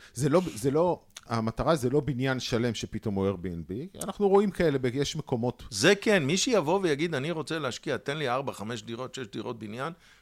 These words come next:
Speaker 2: זה כדאי, אתה משיב שם, אה, גורם.
Speaker 1: אבל, אבל, אבל אני אומר, הבנייה מראש היא לא מתוכננת
Speaker 2: לא.
Speaker 1: לבניין שלם, שאנחנו מכירים, יש, יש כל מיני מקומות בעולם שאנשים, אה, בואו ת-, תקנו דירות שהמטרה שלהם לשכירויות ארוכות טווח של Airbnb,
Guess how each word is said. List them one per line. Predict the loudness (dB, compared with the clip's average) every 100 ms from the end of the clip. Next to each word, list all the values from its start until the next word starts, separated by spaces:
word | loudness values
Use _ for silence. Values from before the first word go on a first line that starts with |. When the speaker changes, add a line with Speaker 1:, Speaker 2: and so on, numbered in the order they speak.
| _
Speaker 2:
זה | -10
כדאי, | -4 2 2
אתה | 2
משיב | -6 -6 -6
שם, | -8 -6 -4
אה, | -4 -8 -12 -12 -6
גורם. | -2 0
Speaker 1:
אבל, | 0
אבל, | 0 0 0
אבל | -2
אני | 0
אומר, | 0 -2
הבנייה | -2 -4 -4 -6 -4 -2 -2 -2
מראש | -2 -2 -2 -4 -2
היא | -2
לא | -2
מתוכננת | -4 -8 -8 -6 -4 -2
Speaker 2:
לא. | 0
Speaker 1:
לבניין | 0 0 -2 -2
שלם, | -4 -2 -2 -4
שאנחנו | -6 -8 -12 -20 -20 -10 -8 -6 -6
מכירים, | -4 -4 -2
יש, | -2 -4
יש | -4 -4
כל | -2
מיני | -2
מקומות | -2 -2 -2 0
בעולם | 0 0 0 -2 -6
שאנשים, | -8 -6 -6 -6 -6 -6
אה, | -8 -8 -12 -16 _ -20 -18
בואו | -6 -2 0
ת-, | -2 -8 -12
תקנו | -8 -6
דירות | -2 -2 0 0 0
שהמטרה | -4 -4 -4 -4
שלהם | -4 -6
לשכירויות | -8 -8 -4 0 0 -2
ארוכות | -6 -4 -4
טווח | -2 -2
של | -4 -4 -4
Airbnb, | -4 -6 -6